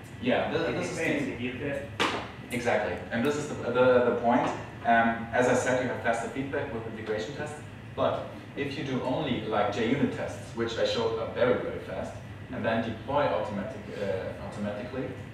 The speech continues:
Speaker 1: and if you have, this is the second thing, a lean Java E seven approach, like this one, where you only use the Java E seven provider functionality,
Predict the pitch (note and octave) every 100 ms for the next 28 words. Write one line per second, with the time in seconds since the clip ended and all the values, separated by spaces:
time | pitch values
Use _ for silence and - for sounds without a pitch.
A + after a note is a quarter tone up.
0 | - - - A#2 C#3+ - B2 G#2 - B2
1 | A#2 - - A#2+ C3+ B2+ C3 A#2+ A2+ A2
2 | C#3 D3 B2+ A#2+ G#2 G#2+ G2 C#3 D3 B2+
3 | A#2+ - - - - - - - - -
4 | - - C#3 - - - A#2+ - - -
5 | G#2 G#2 G#2 G#2 B2+ D#3 D3+ C3 A2 A#2+
6 | E3 E3+ - - A2+ G2+ A#2 A2+ A2+ A2+
7 | G#2 - G#2+ G2+ - - - - F#2+ -
8 | - F2 F2 G2+